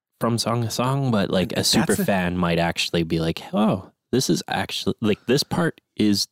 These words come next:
Speaker 1: different in this version than that version."
Speaker 2: Yeah. As a, as a not yet fan, like, I'm super excited, and I'm gonna buy the record when it comes out regardless.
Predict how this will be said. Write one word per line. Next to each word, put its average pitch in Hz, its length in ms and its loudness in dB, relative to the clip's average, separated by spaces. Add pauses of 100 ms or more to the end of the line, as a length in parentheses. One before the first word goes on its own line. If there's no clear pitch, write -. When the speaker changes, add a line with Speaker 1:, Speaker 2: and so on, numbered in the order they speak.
(300)
Speaker 1:
different 107 460 -2
in 95 200 0
this 85 200 2
version 85 540 0
than 78 400 -2
that - 280 -4
version." - 600 -8 (360)
Speaker 2:
Yeah. 85 280 -12 (580)
As 113 180 -4
a, 120 440 -2 (640)
as 120 100 -4
a 120 80 -2
not 113 300 -6
yet 107 260 -8
fan, 107 440 -10 (180)
like, 98 140 -10 (180)
I'm 156 120 -2
super 143 240 0
excited, 104 520 -6 (260)
and 104 100 -8
I'm 110 60 -6
gonna 107 160 -6
buy 95 160 -6
the 92 80 -10
record 90 260 -10
when 85 100 -12
it 85 60 -18
comes 85 240 -10
out 85 200 -10
regardless. 80 500 -12